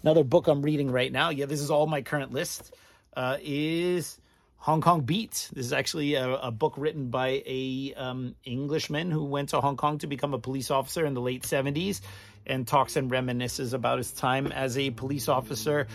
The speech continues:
uh, before the handover in Hong Kong, which is really, really fascinating. Uh, this one's a great read, uh, Stoic Challenge by William B. Irvine. He's a, um,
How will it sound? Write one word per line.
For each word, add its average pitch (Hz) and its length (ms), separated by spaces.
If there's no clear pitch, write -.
uh, 139 260
before 139 460
the 135 180
handover 123 560
in 101 60
Hong 139 260
Kong, 101 260
which - 200
is 113 120
really, 127 360
really 170 260
fascinating. 135 920
Uh, 113 420
this - 200
one's 135 280
a 117 40
great 131 300
read, 135 400
uh, 117 220
Stoic 131 340
Challenge 151 520
by 117 140
William 131 320
B. 127 280
Irvine. 139 520
He's 127 260
a, 123 220
um, 107 160